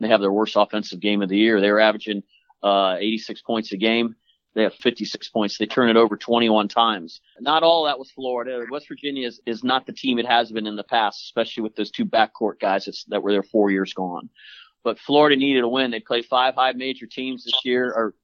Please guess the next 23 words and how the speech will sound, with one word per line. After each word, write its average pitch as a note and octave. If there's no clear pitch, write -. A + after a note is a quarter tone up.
or A2+
excuse B2+
me, A#2+
they A2
played A2
four B2+
going A#2+
in. C3
They'd A2+
only A#2
won A2+
one B2+
game B2
against A2
a G#2
Stanford A#2
team A#2
that's -
probably A2
not A2
very A2
good. A2
You -